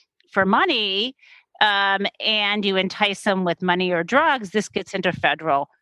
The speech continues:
crime, right? The other thing, though, A G, which gets lost, you know, um, when you wash away the sleazy stuff, um, and you separate out the, um, the sex trafficking,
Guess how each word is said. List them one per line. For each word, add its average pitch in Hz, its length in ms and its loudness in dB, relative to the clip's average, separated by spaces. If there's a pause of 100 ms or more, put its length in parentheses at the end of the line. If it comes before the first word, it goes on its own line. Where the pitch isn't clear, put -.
(140)
crime, 156 520 2
right? 151 320 0 (360)
The 240 120 0
other 320 220 4
thing, 220 240 0
though, 190 140 4
A 170 180 0
G, 175 220 -2
which 170 200 -4
gets - 200 -4
lost, 233 640 0
you 202 100 -2
know, 170 380 0
um, 156 260 0 (640)
when 214 160 0
you 196 120 2
wash 185 360 2
away 180 240 2
the 165 100 -4
sleazy 247 580 -2
stuff, 151 520 0 (420)
um, 160 280 2
and 165 140 0
you 165 120 0
separate 175 640 0
out 170 400 2
the, 156 380 -2
um, 147 380 -2 (180)
the 156 220 -4
sex - 300 -2
trafficking, 160 720 -2